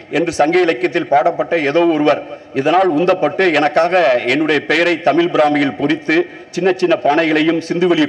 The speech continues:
பொறியீடுகளை எல்லாம் அவங்க வந்து கொடுக்கிற அந்த அன்புக்கெல்லாம் காரணம் வந்து, அஹ், அந்த இசையின் மூலமாக அவர் நிகழ்த்திய சொல்லாடல் தான். இசை வந்து ஒரு மிகப்பெரிய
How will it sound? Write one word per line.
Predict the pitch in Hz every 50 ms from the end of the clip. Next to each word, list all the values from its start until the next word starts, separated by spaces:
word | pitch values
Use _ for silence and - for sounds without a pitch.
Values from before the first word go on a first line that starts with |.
| - -
பொறியீடுகளை | - 143 156 175 170 160 160 151 147 151
எல்லாம் | 147 147 165 170
அவங்க | 151 147 147
வந்து | 139 143 156 160
கொடுக்கிற | 156 160 165 175 - 196 185
அந்த | 160 151 147
அன்புக்கெல்லாம் | 135 135 160 170 185 180 - 165 160 170 175 170 156
காரணம் | - 147 147 156 160 156 143
வந்து, | 139 143 139 139 151 175 247 - - - - - - - -
அஹ், | - 120 120 120 -
அந்த | - 131 135 135 135 127
இசையின் | 123 127 139 - - 208 214 196 185 190 175 151
மூலமாக | 147 147 165 170 170 160 156 151 151 151 165 190 - - - - -
அவர் | 127 131 139 143 127
நிகழ்த்திய | 131 143 139 165 160 165 165 151 127 -
சொல்லாடல் | 127 127 139 139 131 123 120 117
தான். | 110 104 - - - - - - - - -
இசை | - - - 214 214
வந்து | 196 170 170 180
ஒரு | 175 165 151
மிகப்பெரிய | 135 147 147 175 170 - 170 170 185